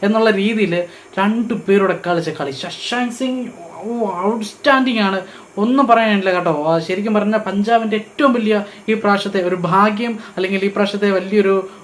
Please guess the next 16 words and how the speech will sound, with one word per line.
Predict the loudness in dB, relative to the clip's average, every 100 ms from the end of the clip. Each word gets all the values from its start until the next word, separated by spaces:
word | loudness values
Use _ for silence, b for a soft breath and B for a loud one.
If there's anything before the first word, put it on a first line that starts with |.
| -4
ഒരു, | 0 2
ഒരു | 2
നേട്ടം | 0 0 0 2 2 4 4
തന്നെയാണ് | 4 2 0 -2
ശശാങ്ക് | -6 -2 0 0
സിംഗ്. | -2 -4 -4 -6 B B
അതിന് | 2 4 2 -2 0
അതിൻ്റെ | 2 2
മാനേജ്മെന്റ് | 2 2 2 2 0 0
ഉൾപ്പെടെ | -2 0 2
എല്ലാവരും | 2 4 2 2 0 -4 B B -2
അദ്ദേഹത്തിനോട് | 2 2 2 0 0
നന്ദി | 0 0
പറഞ്ഞേ | 0 0 0 2
പറ്റൂ. | 2 0 -2
കാരണം | -2 -2 -2 -6